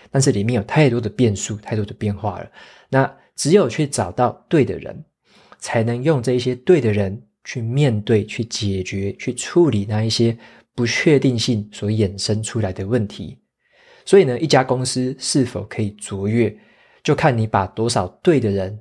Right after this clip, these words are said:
放在关键的位置上面。那在这个讲座里面呢，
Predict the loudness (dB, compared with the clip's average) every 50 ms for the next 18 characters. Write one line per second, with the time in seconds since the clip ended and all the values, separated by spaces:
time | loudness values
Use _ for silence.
0 | _ _ -4 -4 -4 -2 -2 -4 -6 -6 -4 -4 -2 -2 -2 -2 -4 -4 -6 -6
1 | -4 -4 -4 -4 -6 -12 -12 -8 -8 -8 -6 -4 -2 -4 -4 -4 _ _ _ _
2 | _ _ _ _ _ _ _ _ _ _ _ -2 2 2 4 6 4 4 4 4
3 | 2 2 0 -2 0 2 2 2 2 2 -2 -2 0 0 2 2 0 -2 -4 -8